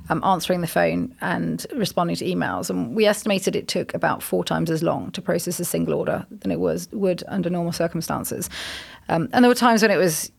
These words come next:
incredibly stressful, 'cause like I say, the, the supply chain completely froze.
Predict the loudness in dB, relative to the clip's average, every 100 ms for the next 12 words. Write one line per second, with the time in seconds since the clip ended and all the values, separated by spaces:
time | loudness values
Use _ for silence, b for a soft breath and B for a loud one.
0 | _ -20 -8 2 4 6 4 2 2 2
1 | -2 0 2 4 4 2 0 0 2 4
2 | 4 6 2 2 0 0 -2 -4 -8 -6
3 | 2 4 4 0